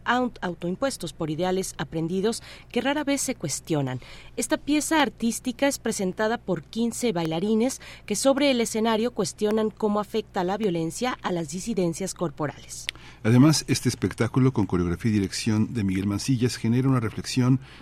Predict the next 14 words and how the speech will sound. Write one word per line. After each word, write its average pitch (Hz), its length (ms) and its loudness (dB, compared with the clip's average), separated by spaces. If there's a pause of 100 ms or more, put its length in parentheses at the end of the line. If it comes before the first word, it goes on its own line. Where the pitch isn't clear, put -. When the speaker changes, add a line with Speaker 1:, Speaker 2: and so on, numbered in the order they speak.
Speaker 2:
sobre 117 260 4
las 107 140 0
contradicciones 113 760 0
que - 120 -4
surgen 127 420 2
de 98 80 0
las 87 180 -4
normas 107 380 0
de 82 60 -8
comportamiento 92 720 -4
y 87 60 0
la 82 100 -6
corrección 76 400 -10
política. - 420 -14